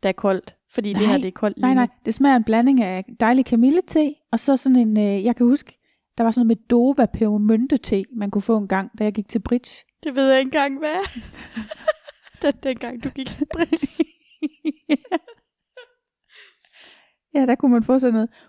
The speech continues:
Speaker 2: pebermynte-te. Alle de andre, de drak jo kaffe, fordi de var jo over <laughs> firs. Men jeg var jo ikke så gammel, så jeg drak jo te.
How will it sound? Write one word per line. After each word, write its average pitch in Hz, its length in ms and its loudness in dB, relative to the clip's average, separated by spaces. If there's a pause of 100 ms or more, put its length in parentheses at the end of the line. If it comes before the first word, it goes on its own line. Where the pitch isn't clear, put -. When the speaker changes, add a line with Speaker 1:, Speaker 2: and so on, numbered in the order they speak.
Speaker 2:
pebermynte-te. 247 640 2 (100)
Alle 226 180 2
de 226 100 2
andre, 220 200 0
de 220 120 -4
drak 202 260 -4
jo 196 80 -4
kaffe, 262 380 0
fordi 196 240 -2
de 214 180 0
var 208 120 2
jo 196 120 2
over 247 420 2
<laughs> - 100 -18
firs. 294 640 0 (960)
Men 202 100 -6
jeg 185 140 -2
var 269 120 0
jo 185 60 0
ikke 208 120 -6
så 220 100 -4
gammel, 196 320 -2
så 190 120 -4
jeg 185 180 -2
drak 196 140 -4 (100)
jo 175 120 -14
te. 196 240 -10